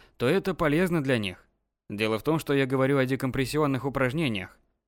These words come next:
при которых суставные поверхности интактны, то есть нет трения. Эти упражнения мы называем декомпрессионными или упражнениями вне сустава. Велосипед, ходьба и даже плавание —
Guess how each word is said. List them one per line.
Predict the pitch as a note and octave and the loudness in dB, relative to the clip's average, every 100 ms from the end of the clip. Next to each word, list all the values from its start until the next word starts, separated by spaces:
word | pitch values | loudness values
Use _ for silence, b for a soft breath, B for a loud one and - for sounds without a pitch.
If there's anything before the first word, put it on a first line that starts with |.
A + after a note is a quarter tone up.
| _ _ | _ _
при | - G#2+ | -2 0
которых | A2 B2 A#2 | 0 2 0
суставные | - B2 - B2 A#2+ A2+ | 0 -2 0 0 2 0
поверхности | A#2+ F3 E3 A#2 - - F2+ - - | 2 2 0 -2 -4 -2 -2 -4 -4
интактны, | D#3 D3 E3+ - - F#2+ - _ _ | -2 0 -2 -2 -6 -8 -8 _ _
то | - F3 | -2 0
есть | D#3 - - | 0 -4 -6
нет | D#3+ E3+ | -4 -2
трения. | - E3+ A2 G2 F#2 - _ _ _ _ _ - | 0 0 0 -2 -4 -10 _ _ _ _ _ -2
Эти | A2 A2+ | 0 2
упражнения | A2+ G#2+ A#2 A#2 E3+ B2+ F#2 | 0 2 0 2 2 2 2
мы | G#2 E3 | 2 0
называем | F3 D3+ D#3 D#3+ D3 | 2 2 2 2 2
декомпрессионными | D3 D3+ C#3+ D3 E3+ E3+ A#2 G2+ F#2 - _ _ _ | 0 0 -2 -2 0 0 0 -2 -4 -6 _ _ _
или | D3+ E3 | 0 4
упражнениями | D#3 C3 C3 A#2+ E3 D#3+ A2+ G2+ F#2+ | 4 4 2 4 2 2 0 0 -2
вне | G2 B2 | 0 0
сустава. | B2 C#3 - E3 G#2+ F2+ - _ _ _ _ | 0 -2 -2 -2 0 -4 -8 _ _ _ _
Велосипед, | B2 C3+ C3 C#3 A#2+ D#3+ - | 0 2 2 0 0 0 0
ходьба | - B2+ A#2 D3+ C3 | -4 -4 0 2 2
и | G2 | 2
даже | G#2+ A#2 B2+ | 2 0 0
плавание — | D#3 E3+ A#2+ G#2 F#2 | 0 0 0 0 -2